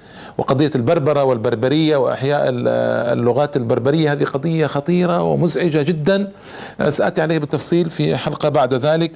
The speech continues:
ما أريد الآن أن أدخل في هذه القضية، لكنها كانت تدعو فرنسا إلى محاربة الفصحى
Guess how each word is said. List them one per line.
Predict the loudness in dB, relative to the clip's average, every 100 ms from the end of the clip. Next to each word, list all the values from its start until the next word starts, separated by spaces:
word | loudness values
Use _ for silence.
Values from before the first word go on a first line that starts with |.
| -12 -14 -2
ما | 2
أريد | 2 2
الآن | 0 0
أن | 0 -2 -4
أدخل | -2 -4
في | 0 0
هذه | 0
القضية، | -2 0 2 2 0 -8 -20 -2
لكنها | -2 0 0 2 2 0
كانت | 0 0 -2 -2
تدعو | -2 0 2 2
فرنسا | 2 0 0 0
إلى | 0
محاربة | -2 0 0 0 -2
الفصحى | -2 -2 -2 -2 -2